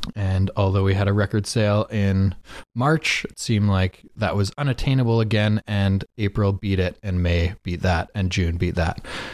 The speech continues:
And twenty seventeen, wa-, it kinda switched over into condos. The houses had climbed so much in value that the gap was too big, and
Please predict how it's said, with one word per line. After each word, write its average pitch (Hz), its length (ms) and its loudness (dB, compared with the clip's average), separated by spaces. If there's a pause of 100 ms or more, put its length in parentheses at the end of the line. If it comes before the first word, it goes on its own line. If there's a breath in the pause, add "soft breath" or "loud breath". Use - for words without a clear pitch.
(260 loud breath)
And 101 320 0
twenty 123 240 0
seventeen, 123 640 0
wa-, 120 360 2
it 117 280 -6
kinda 120 480 0
switched - 440 -2
over 123 180 2
into 120 140 2
condos. 110 480 0
The 101 260 0
houses 113 380 2
had 104 200 0 (140)
climbed 110 320 0
so 113 220 0
much 113 220 0
in 110 120 2
value 117 380 2
that 107 220 -2
the 104 80 0
gap 95 360 0
was 107 120 0
too 110 200 -2
big, 104 240 0
and 107 220 0